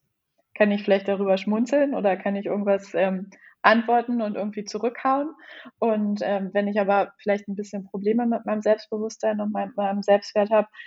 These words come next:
dann, äh, kann das unheimlich viel Stress auslösen und mich ganz, ganz, ne, aus der Bahn werfen und treffen. Und, ähm,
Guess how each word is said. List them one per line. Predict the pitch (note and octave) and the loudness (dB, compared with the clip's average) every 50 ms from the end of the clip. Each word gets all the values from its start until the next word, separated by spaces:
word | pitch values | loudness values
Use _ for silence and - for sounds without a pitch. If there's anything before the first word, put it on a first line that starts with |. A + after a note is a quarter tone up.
| - - - _ - | -20 -20 -6 _ 4
dann, | G3+ G3+ G3+ G#3 G3+ - - - | 6 6 6 6 2 0 -2 -6
äh, | - - - - - | -8 -8 -8 -8 -6
kann | - A3 G#3 G#3 | -2 0 2 2
das | G#3 G3+ G3+ - _ | 2 2 0 -2 _
unheimlich | - A3+ A3 A3 G#3+ G#3 F#3+ F#3 F#3+ - | 0 0 2 2 0 0 0 -2 -4 -6
viel | - - G#3 G3 F#3+ F3+ - | -4 -2 0 0 0 0 -2
Stress | - - - A3+ G#3+ A3 | -4 -2 0 0 2 2
auslösen | - - F3+ F3+ - F#3+ F3+ F3+ F3+ G3 F#3+ F#3+ | 2 0 0 0 -2 -4 -4 -4 -2 -4 -4 -4
und | F#3 D#3+ F3+ F3+ | -4 -4 -6 -8
mich | F3 F3 _ - | -10 -14 _ -2
ganz, | - F#3 F#3+ F#3+ - | -2 -2 -2 0 -2
ganz, | F#3+ F#3 F#3 F3+ - - - _ - - _ - _ _ _ - | -2 -2 -2 -4 -10 -18 -20 _ -20 -20 _ -20 _ _ _ 2
ne, | - A#3 B3 - F#3 | 4 4 6 6 6
aus | - - | 4 4
der | - G3+ | 2 2
Bahn | - F3+ F#3 G3+ G#3 G3 | 4 4 4 4 2 2
werfen | F#3 F3+ F3+ - - F3 | 0 0 -2 -4 -6 -10
und | E3+ F3 E3 | -10 -10 -8
treffen. | - - G#3 G#3 - F#3 F3 E3 E3 F3 F3 | -2 0 0 0 -2 -8 -10 -10 -8 -8 -8
Und, | - - - E3+ E3+ E3+ E3+ E3+ | -6 -6 -6 -6 -6 -8 -6 -6
ähm, | - - - E3+ E3+ E3+ - - - - | -4 -2 -2 -2 -4 -6 -8 -10 -12 -12